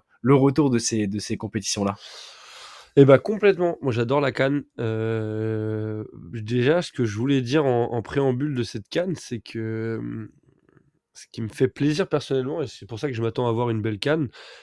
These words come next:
Speaker 2: c'est qu'il y a énormément de pouvoir offensif dans ces équipes, euh, différentes équipes africaines qui sont alignées.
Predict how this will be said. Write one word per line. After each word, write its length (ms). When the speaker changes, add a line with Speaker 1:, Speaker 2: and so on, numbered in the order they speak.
Speaker 2:
c'est 220
qu'il 220
y 40
a 160
énormément 640
de 180
pouvoir 540
offensif 640
dans 440
ces 280
équipes, 380
euh, 260
différentes 580
équipes 220
africaines 400
qui 120
sont 120
alignées. 400